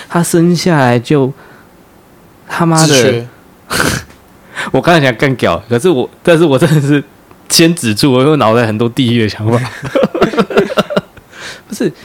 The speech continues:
Speaker 1: 他就觉得说他的生长环境不好，可能他虽然没有这样讲，但是他的表现就是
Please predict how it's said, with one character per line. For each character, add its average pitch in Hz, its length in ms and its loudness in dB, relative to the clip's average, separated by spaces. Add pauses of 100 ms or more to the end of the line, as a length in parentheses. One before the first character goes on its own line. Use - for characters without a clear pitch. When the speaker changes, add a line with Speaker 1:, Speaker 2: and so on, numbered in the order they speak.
(200)
Speaker 1:
他 - 120 -4
就 247 140 0
觉 147 180 0
得 147 60 2
说 165 300 2 (360)
他 - 180 -6
的 165 140 -2 (120)
生 180 220 -2
长 135 140 -4
环 98 240 -8
境 113 180 -4
不 117 140 -8
好， - 220 -10 (680)
可 - 140 -4
能 147 320 -4
他 208 200 0
虽 202 140 0
然 160 100 2
没 151 120 2
有 139 120 2
这 104 100 -2
样 123 180 0
讲， - 140 -8 (120)
但 180 160 0
是 170 60 -2
他 170 120 0
的 160 100 0
表 - 240 -2
现 135 140 -6
就 120 80 -2
是 113 200 -10